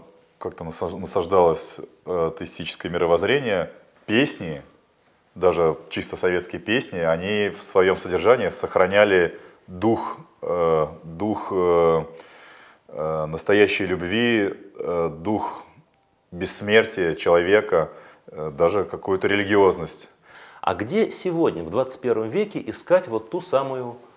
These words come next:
Speaker 2: русскую идею? Ведь поиск идёт уже достаточно долго.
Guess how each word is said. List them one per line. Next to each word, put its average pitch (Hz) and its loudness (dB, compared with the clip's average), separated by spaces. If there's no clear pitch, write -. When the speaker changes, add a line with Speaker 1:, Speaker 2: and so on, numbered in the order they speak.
Speaker 2:
русскую 123 -8
идею? 78 -8
Ведь 82 -14
поиск 156 0
идёт 113 -4
уже 120 -10
достаточно 101 -8
долго. 117 0